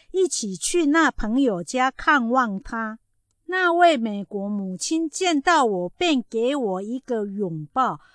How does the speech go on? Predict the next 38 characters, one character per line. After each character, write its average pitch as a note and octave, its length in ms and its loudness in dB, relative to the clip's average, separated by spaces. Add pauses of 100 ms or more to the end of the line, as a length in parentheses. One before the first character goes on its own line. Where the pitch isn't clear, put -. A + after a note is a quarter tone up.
(160)
从 C#4 320 0
头 A3+ 240 0
到 E4+ 280 6
尾 G#3 240 -2
没 G#3 320 -2
有 G#3 240 0
责 F#3+ 420 -8
备， A#3 260 0 (280)
我 A#3 180 0
的 B3 180 0
泪 E4 320 2
水 G3+ 280 -4
夺 B3+ 340 -2
眶 C#4 420 0
而 G#3 360 0
流。 D#3+ 400 -6 (800)
躺 A3+ 280 -2
在 F4 240 4
床 A#3+ 340 -2
上 E4 280 -2
不 F4 160 2
能 B3 280 0
动 E4 280 4
的 A#3 120 -2
同 A#3 380 -2
学 G3 300 -4
也 F3+ 220 -6
安 D#4+ 340 2
慰 D4+ 240 4
我 F#3 240 -2
儿 F#3+ 400 -6
子， F#3+ 280 -12 (280)
我 A#3 160 -2
儿 C#4+ 240 4
子 C#4 180 0
很 F3+ 320 -4
难 F#3 360 -4
过， C#4+ 300 0